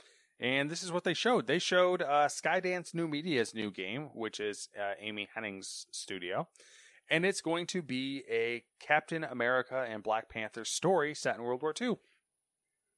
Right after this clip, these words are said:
So, yeah,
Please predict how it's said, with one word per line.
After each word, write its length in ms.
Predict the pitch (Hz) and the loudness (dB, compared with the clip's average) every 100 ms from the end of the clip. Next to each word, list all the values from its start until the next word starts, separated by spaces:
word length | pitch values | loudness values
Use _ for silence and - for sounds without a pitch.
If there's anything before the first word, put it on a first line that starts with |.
| _ _ _ _ _ _ _ _ _ _ _ _ _ _ _ - - | _ _ _ _ _ _ _ _ _ _ _ _ _ _ _ -20 -16
So, 300 | - 113 120 | -4 -2 0
yeah, 220 | 135 165 | 0 -4